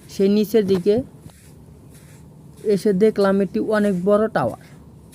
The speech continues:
অনেক সুন্দর করে এই টাওয়ারটি গড়ে তুলেছে, যা অনেক শক্ত করে করেছে। টাওয়ারটির নিচের দিক থেকে উপরের দিকে তাকালে মনে হয় আমি পিঁপড়ার মতো ছোট রয়েছি। এই সুন্দর পরিবেশ আমাদের গ্রামে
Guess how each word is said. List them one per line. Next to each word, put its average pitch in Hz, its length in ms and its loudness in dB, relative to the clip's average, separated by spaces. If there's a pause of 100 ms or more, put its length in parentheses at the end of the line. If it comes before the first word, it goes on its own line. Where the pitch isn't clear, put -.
(960)
অনেক 196 340 0
সুন্দর 220 460 2
করে 220 300 2
এই 185 120 0
টাওয়ারটি 180 480 0
গড়ে 208 280 2
তুলেছে, 156 460 -2
যা 156 220 -2 (880)
অনেক 196 260 0
শক্ত 214 300 -2
করে 233 240 2 (760)
করেছে। 170 380 -4 (840)
টাওয়ারটির 190 420 0
নিচের 220 420 4
দিক 196 180 -2
থেকে 220 220 0
উপরের 214 460 2
দিকে 190 220 0
তাকালে 214 480 -2
মনে 208 280 0
হয় 165 280 0
আমি 175 280 0 (140)
পিঁপড়ার 247 500 0
মতো 226 300 2
ছোট 220 280 -2
রয়েছি। 175 500 0 (680)
এই 196 140 -2
সুন্দর 226 480 2
পরিবেশ 226 440 2
আমাদের 202 360 0
গ্রামে 202 400 0